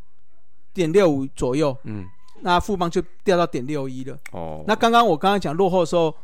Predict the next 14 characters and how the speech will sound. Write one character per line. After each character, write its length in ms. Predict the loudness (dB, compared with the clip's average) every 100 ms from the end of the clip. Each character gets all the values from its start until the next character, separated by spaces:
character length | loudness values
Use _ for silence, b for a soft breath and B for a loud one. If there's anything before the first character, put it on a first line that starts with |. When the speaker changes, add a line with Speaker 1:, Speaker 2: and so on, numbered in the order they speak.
| -12 -12 -12 -10
Speaker 1:
其 160 | -6 -4
实 220 | 0 -2
富 180 | 0 -2
邦 160 | 0 -2
也 80 |
才 220 | -4 -6 -6
点， 480 | -6 -6 -6 -8 -10 -12 -10 -12 -12 -12 -6
点 160 | -4
六 220 | 2 2 2
三 260 | -2 -2
而 140 | -6 -8
已 160 | -10
啊。 80 | -12 -12 -12 -12 -12 -12 -12 -12 -8
哎， 280 | -6 -6